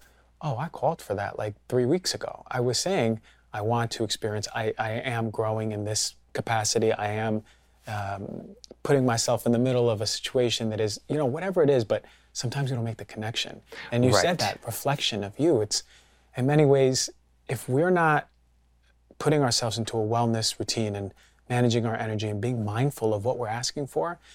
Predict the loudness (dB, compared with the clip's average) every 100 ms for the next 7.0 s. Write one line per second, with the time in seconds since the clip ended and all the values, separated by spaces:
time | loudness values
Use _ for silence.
0 | -20 _ 0 0 0 -2 0 -2 0 0
1 | -2 -4 -4 -4 -4 -2 -2 -4 -6 -8
2 | -12 -14 -12 -12 -12 -14 -18 2 4 4
3 | 2 2 2 2 2 2 0 -2 -2 -2
4 | -2 -4 -2 -2 2 0 0 -4 -4 0
5 | -2 -2 -4 -4 -4 -4 -4 -2 -2 -6
6 | -12 -4 -4 0 0 0 -2 -4 -2 -4